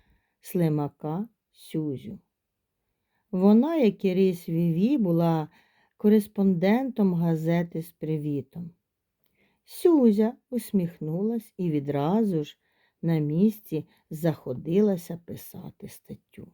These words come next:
Стадіон поступово спорожнів. Звірі розходилися по своїх домівках.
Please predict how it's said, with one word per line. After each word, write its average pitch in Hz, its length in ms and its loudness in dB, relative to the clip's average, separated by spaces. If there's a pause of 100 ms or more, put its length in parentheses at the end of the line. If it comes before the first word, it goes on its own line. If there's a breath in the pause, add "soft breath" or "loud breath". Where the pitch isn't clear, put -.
(640)
Стадіон 392 600 2
поступово 214 680 -6
спорожнів. 147 760 -14 (520)
Звірі 226 440 4
розходилися 214 960 0
по 214 140 0
своїх 202 400 2
домівках. 190 760 0